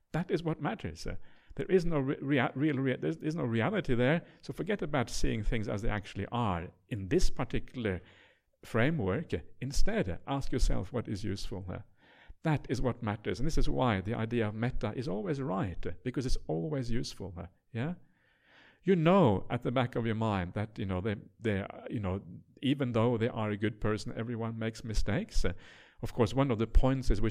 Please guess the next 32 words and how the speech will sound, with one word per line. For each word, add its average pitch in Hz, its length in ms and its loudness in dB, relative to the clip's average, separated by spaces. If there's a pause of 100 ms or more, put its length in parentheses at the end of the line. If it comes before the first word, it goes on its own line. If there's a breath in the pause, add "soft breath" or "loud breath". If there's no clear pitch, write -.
shouldn't 117 260 -4
be 110 100 0
naive. 104 720 0 (100)
We 117 40 -4
shouldn't 123 300 -6
be 107 80 -4
kind 104 220 -8
of 95 80 -4
stupid 123 580 6
and 101 100 -4
think, 107 260 0
"Oh, 104 120 -2 (280 loud breath)
just - 180 10
because 110 360 -2
we 104 80 -2
have 101 100 -2
metta 110 320 -2
towards 104 360 -2
them, 110 200 -2
we 101 100 0
can 98 200 -6
kind 101 220 -4
of, 92 140 0 (440 loud breath)
y-, - 180 -14
you 107 160 -2
know, 90 180 -2
we, 104 80 0 (480)
we, - 400 -10
we 113 60 -2
don't, 131 200 -4
we're 117 160 0
not - 80 -6